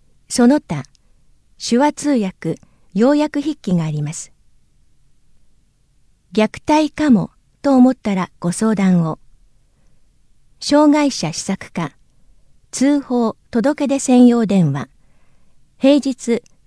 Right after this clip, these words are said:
午前八時三十分から午後五時十五分。電話、五三零七の零七八三。十月一日から。ファックス、三三一二の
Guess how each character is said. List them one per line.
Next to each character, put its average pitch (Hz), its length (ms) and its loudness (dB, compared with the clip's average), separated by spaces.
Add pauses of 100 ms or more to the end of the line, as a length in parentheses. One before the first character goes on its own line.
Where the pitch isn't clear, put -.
午 294 180 4
前 220 200 4
八 214 260 -6
時 247 140 -2
三 240 260 4
十 240 140 -2
分 185 260 0
か 170 140 -4
ら 160 180 -4 (400)
午 285 160 4
後 247 160 6
五 254 180 -2
時 175 160 -4
十 202 220 0
五 180 140 -4
分。 - 280 -8 (1120)
電 240 340 4
話、 220 200 -2 (760)
五 285 220 2
三 285 340 4
零 226 220 4
七 220 260 4
の 143 220 -4 (500)
零 262 220 4
七 277 240 4
八 - 300 -8
三。 190 320 -2 (760)
十 226 240 4
月 269 220 2
一 233 280 -4
日 208 200 -8
か 139 120 -14
ら。 - 160 -14 (920)
フ - 80 -2
ァ - 40 0
ッ - 20 -2
ク - 100 -16
ス、 - 320 -10 (540)
三 285 320 2
三 285 280 4
一 214 240 2
二 226 220 6
の 151 220 -2